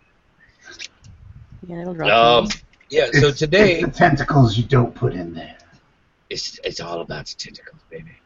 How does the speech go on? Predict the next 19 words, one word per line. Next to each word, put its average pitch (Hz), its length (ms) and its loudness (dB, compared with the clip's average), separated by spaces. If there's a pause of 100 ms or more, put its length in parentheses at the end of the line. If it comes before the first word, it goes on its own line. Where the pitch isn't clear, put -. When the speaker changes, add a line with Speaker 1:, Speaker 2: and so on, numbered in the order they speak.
(1300)
Speaker 2:
Motherfucking 147 400 -12
Speaker 1:
Mm. 131 80 -14
Speaker 2:
tentacles. - 560 -20 (1800)
We 120 80 -4
should 131 180 0
have 123 140 4
Speaker 1:
Mm. 101 80 -8
Speaker 2:
Wes 113 320 2
on 95 220 -10
to 87 60 -20
do 87 200 -18
Miles 85 300 -14
Davis. - 420 -12 (580)
Speaker 1:
Oh, 165 160 -6
God. - 680 -6 (680)
Speaker 2:
<laughs> - 560 -2 (3000)
Wesley 151 340 4
James 139 400 2
Young 123 440 -2